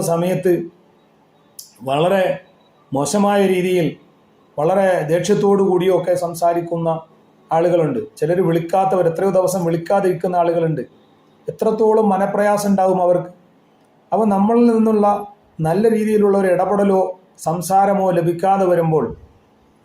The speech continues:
നാട്ടിലുള്ള പ്രയാസവും ഒക്കെ അവരെ മാനസിക സമ്മർദ്ദത്തിലേക്ക് കൊണ്ടുപോകുമ്പോൾ, അവരിന് മീൻ കൊണ്ടുവരുന്നവനോ പച്ചക്കറി കൊണ്ടുവരുന്നവനോ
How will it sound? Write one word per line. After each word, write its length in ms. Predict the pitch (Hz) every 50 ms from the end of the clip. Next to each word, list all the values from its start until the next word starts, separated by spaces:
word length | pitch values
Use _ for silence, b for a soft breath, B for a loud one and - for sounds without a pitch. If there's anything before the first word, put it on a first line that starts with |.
| 151
നാട്ടിലുള്ള 480 | 156 175 190 175 - 214 208 208 202 208 202 196 202
പ്രയാസവും 640 | 180 175 180 185 196 202 196 208 208 202 196 202 196 185 170
ഒക്കെ 220 | 180 - 202 190 180 135 - - 160
അവരെ 200 | 170 190 202 202 185 170
മാനസിക 440 | 165 175 190 196 196 - 202 196 202 180 - 170
സമ്മർദ്ദത്തിലേക്ക് 800 | 160 160 175 180 170 208 214 - 208 196 190 185 170 160 180 170 165 170 - - _ _ _ -
കൊണ്ടുപോകുമ്പോൾ, 720 | 147 156 175 196 185 170 160 147 139 139 131 127 123 120 113 113 - _ _ _ _ _ _ _ _ _ _ _
അവരിന് 440 | - 135 139 156 160 156 160 165 156 151 - - _ _ _ _ _ _ - 143
മീൻ 180 | 147 160 175 190 185
കൊണ്ടുവരുന്നവനോ 640 | 196 190 185 180 175 165 165 165 165 160 160 160 156 147 135 - - - -
പച്ചക്കറി 440 | 143 - - 180 175 196 196 190 180
കൊണ്ടുവരുന്നവനോ 640 | 180 160 160 165 160 156 151 151 147 151 151 147 143